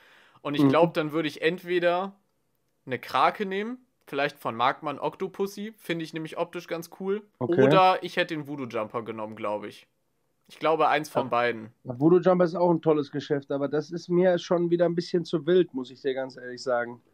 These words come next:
Speaker 1: Ja, weil zum Beispiel Breakdance kann ich überhaupt nicht fahren. Da wird mir sofort schlecht
Speaker 2: Nee,
Speaker 1: nach zehn
Speaker 2: Breakdance
Speaker 1: Sekunden.
Speaker 2: ist auch nicht mein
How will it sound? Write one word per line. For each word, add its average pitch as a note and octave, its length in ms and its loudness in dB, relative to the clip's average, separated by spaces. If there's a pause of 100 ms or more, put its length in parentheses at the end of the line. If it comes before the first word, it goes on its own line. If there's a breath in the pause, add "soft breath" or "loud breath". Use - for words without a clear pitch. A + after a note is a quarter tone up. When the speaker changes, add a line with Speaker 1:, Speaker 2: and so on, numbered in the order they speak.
(140)
Speaker 1:
Ja, D#3 240 2
weil D3+ 200 0
zum D#3+ 120 -8
Beispiel D#3+ 260 -2
Breakdance G3 460 0
kann F3+ 260 2
ich F#3+ 140 -10
überhaupt B2 300 2
nicht B2 140 -10
fahren. A#2 220 -2
Da A#2 120 -2
wird C#3+ 140 -8
mir D3+ 80 -8
sofort F3 400 0
schlecht E3 280 0
Speaker 2:
Nee, D#3 160 10
Speaker 1:
nach F3+ 60 6
zehn F#3+ 220 0
Speaker 2:
Breakdance - 20 -6
Speaker 1:
Sekunden. F3 340 0
Speaker 2:
ist E3+ 40 2
auch D#3+ 120 4
nicht - 140 -8
mein B2+ 160 -2